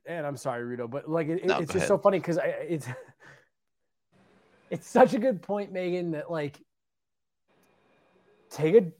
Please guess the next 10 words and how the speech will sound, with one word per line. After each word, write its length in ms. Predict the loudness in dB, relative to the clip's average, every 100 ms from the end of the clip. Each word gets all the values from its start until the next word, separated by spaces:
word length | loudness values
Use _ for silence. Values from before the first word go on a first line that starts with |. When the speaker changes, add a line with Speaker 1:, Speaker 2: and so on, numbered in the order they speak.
| _ _ -14
Speaker 1:
stop, 640 | -12 10 12 12 12 4 _ _ 0
take 200 | 2 2
a 40 |
deep 260 | 0 -2 8
breath, 320 | 10 10 8 -8 _ _ _
and 220 | 0 0 -2 _ _ _
learn 600 | -10 6 12 12 12 10
the 100 | 10
lessons 560 | 10 10 10 8 -2 4
that 160 | 4